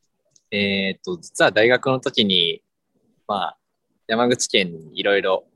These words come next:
遊びに来て、それで萩市に知った、萩市を知ったっていうのはあります。で、えー、っと、大学卒業してから、僕も東京の方で二年働いてました。で、えっ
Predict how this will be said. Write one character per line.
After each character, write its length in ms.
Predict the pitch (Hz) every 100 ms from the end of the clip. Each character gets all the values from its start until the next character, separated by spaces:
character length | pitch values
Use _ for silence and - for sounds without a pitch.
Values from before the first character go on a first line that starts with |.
| _ _ _ _
遊 220 | 107 -
び 140 | 101 101
に 100 | 101 - _ _ -
来 140 | -
て、 120 | 113
そ 140 | 107 147
れ 80 | 165
で 60 |
萩 240 | 156 160 160
市 520 | - 117 92 85 76 -
に 120 | 98
知 160 | -
っ 60 | - _
た、 180 | 92 - _ -
萩 200 | 107 117
市 100 | 98
を 60 |
知 140 | - 95
っ 20 |
た 180 | - 92
っ 100 | -
て 120 | 92
い 20 |
う 40 |
の 80 | 80
は 60 | 78
あ 40 |
り 100 | 78
ま 100 | 82
す。 280 | - 71 - _ -
で、 440 | 127 131 127 - _ _
え 280 | 104 104 104
ー、 20 |
っ 20 | -
と、 800 | - 98 98 98 95 95 95 95 -
大 120 | 117
学 120 | 131
卒 300 | - 139 -
業 120 | 147 147
し 100 | -
て 100 | 156
か 120 | 117
ら、 220 | 95 87 - _ _ _ _ - -
僕 160 | - 151
も 100 | 147
東 220 | 156 160
京 180 | - 170
の 80 | 156
方 200 | 156 127
で 280 | 85 67 - -
二 140 | 110
年 260 | 120 92 78 _ _
働 360 | - 98 92 92
い 60 |
て 100 | -
ま 120 | 92
し 80 | 95
た。 240 | - 78 - _ _ _ _ _ _ _ _
で、 640 | 120 127 127 127 123 123
え 100 | -
っ 60 | 104